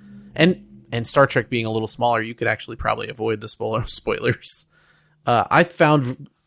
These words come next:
pretty good value in the six-ish months of this year that we've been subscribed to it because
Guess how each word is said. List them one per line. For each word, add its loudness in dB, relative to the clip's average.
pretty 2
good 2
value 2
in 0
the -4
six-ish -8
months -2
of -4
this -2
year 0
that 2
we've 0
been 0
subscribed 2
to 0
it -2
because -2